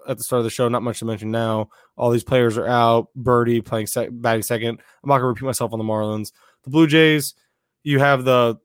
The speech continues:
top four kind of solidified in Bichette, Biggio, Lourdes Gurriel, and then Vlad. And then usually followed by Travis Shaw and then Grichuk. But Grichuk d-, is day-to-day. This might give Tellez more run at that, you know, five spot,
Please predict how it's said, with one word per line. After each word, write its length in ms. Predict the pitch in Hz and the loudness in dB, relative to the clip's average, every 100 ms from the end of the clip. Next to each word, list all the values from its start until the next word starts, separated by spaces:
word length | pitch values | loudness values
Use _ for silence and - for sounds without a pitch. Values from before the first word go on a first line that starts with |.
| _ | _
top 240 | - 127 | -4 -4
four 300 | - 135 127 | -4 -2 -2
kind 240 | 123 131 120 | -2 -4 -6
of 80 | 104 | -6
solidified 720 | 123 117 110 120 117 113 110 | -6 -6 -4 -2 0 0 -4
in 180 | 107 104 | -6 -8
Bichette, 560 | 104 - 127 120 120 _ _ | -8 -4 0 0 -2 _ _
Biggio, 840 | 123 117 110 117 113 110 110 107 - | -4 -2 0 2 4 4 2 0 -4
Lourdes 300 | 123 117 107 | -2 0 0
Gurriel, 680 | - 113 110 107 104 107 113 | -2 0 0 0 0 -2 -4
and 120 | 107 | -4
then 400 | 107 104 101 98 - _ _ _ | -4 -4 -6 -10 -14 _ _ _
Vlad. 460 | 107 113 117 117 113 - _ | -2 2 4 4 0 -6 _
And 100 | 151 | 0
then 140 | 175 190 | 2 4
usually 420 | 165 156 143 135 | 4 4 4 2
followed 260 | - 127 117 | 4 4 4
by 100 | 110 | 0
Travis 320 | - 117 104 | 0 -2 -2
Shaw 480 | - 113 110 110 95 | -2 2 4 2 0
and 120 | 110 | -4
then 140 | 107 | -4
Grichuk. 320 | 110 101 101 | -6 -6 -8
But 120 | 107 95 | -10 -8
Grichuk 320 | 120 - 107 | -8 -8 -8
d-, 80 | 120 | -8
is 160 | 117 | -4
day-to-day. 580 | 113 110 117 131 131 127 _ _ - | -2 0 2 2 2 0 _ _ -8
This 120 | 120 | -2
might 120 | 127 | 0
give 140 | 117 | 0
Tellez 340 | - 117 117 107 | -2 0 0 0
more 300 | 113 110 107 | 0 2 2
run 400 | 113 113 110 110 | 2 2 0 -2
at 160 | 110 | -4
that, 200 | 107 107 - - - | -2 -2 -4 -16 -6
you 100 | 120 | -2
know, 140 | 104 | -2
five 360 | - 107 107 104 | -2 -2 -2 -2
spot, 420 | - 110 107 107 | -4 -4 -4 -6